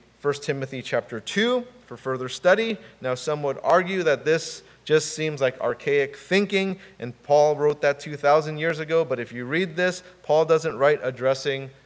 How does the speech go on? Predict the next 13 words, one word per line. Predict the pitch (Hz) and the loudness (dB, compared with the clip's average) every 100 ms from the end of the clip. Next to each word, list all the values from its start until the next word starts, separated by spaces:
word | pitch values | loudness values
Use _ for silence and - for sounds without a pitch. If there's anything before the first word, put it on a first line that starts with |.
| _ _ _ - | _ _ _ -20
the | |
culture | - 135 127 127 | -8 -6 -4 -6
of | 104 | -8
the | 104 | -8
time. | - 190 202 101 87 _ _ _ _ _ _ _ _ _ - | -8 -6 -4 -6 -12 _ _ _ _ _ _ _ _ _ -18
He's | 131 131 | -16 -10
just | 151 147 - - _ _ | -8 -8 -12 -20 _ _
writing | 120 135 151 151 | -2 0 0 -4
from | 147 135 | -8 -8
the | 123 | -10
standpoint | - 147 143 143 139 135 | -4 -4 -4 -8 -8 -6
of | 131 107 _ _ | -6 -8 _ _
creation. | - 175 214 175 - 113 | -14 0 2 2 0 -10